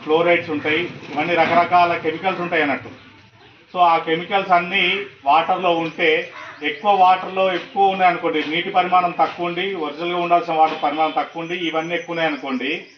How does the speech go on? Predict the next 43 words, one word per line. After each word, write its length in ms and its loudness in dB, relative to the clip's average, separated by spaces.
అది 120 0
హార్డ్ 320 4
వాటర్ 240 2
అవుతుంది. 260 -10
లేదు 180 0
మొత్తమే 480 0
లేవు 200 2
అనుకోండి, 300 -4
ఆ 100 4
నీళ్ళలో 380 2
కూడా 120 2
ఏ 20 2
లవణాలు 380 4
లేవు, 200 -4
మీరు 200 -6
ఫిల్టర్ 280 -4
వాటర్ 200 2
అన్నారు 260 0
కదా, 140 2
ఫిల్టర్ 300 -2
వాటర్ 240 4
అంటే 160 -6
ఏంది? 180 -2
ఆ 40 6
నీళ్ళ, 160 -2
ఆ 120 6
నీళ్ళన్నిటి 600 0
ఫిల్టర్ 300 -2
చేసేస్తుంది. 460 -2
అందులో 240 2
హెచ్ 240 -2
టూ 80 -4
ఓ 20 6
అనే 140 -2
ఒక 100 -2
హెచ్ 240 -2
టూ 140 -6
ఓ 20 6
తప్ప 200 0
అందులో 180 0
ఏమి 160 0
ఉండదు 220 0
అన్నట్టు. 240 -6